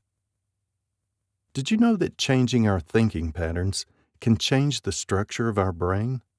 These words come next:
Research suggests that therapy can reduce the size of the amygdala, the brain's emotional center,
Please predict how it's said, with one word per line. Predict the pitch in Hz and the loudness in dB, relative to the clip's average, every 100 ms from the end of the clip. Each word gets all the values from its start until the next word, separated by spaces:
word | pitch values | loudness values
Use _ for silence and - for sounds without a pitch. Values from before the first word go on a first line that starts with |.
| _ _ _ _ _ _ _ _ _ | _ _ _ _ _ _ _ _ _
Research | 156 208 202 117 98 - | 0 2 4 2 2 2
suggests | - 92 104 95 98 | -2 -2 2 2 2
that | - - - | -2 -6 -2
therapy | 135 143 151 - | 0 2 0 -2
can | 151 113 101 | -2 0 0
reduce | 104 98 165 175 - | 0 0 0 0 -2
the | 123 | -2
size | - 120 123 113 | 0 2 2 0
of | 110 | -2
the | 107 101 | 0 2
amygdala, | 95 127 - 87 80 78 - _ _ _ - | 4 2 2 -2 -2 -6 -12 _ _ _ -4
the | |
brain's | 87 110 110 110 104 | 2 4 6 4 2
emotional | 95 107 - 98 87 | 2 0 0 -2 -2
center, | - 131 127 85 90 | -2 -2 0 -2 -4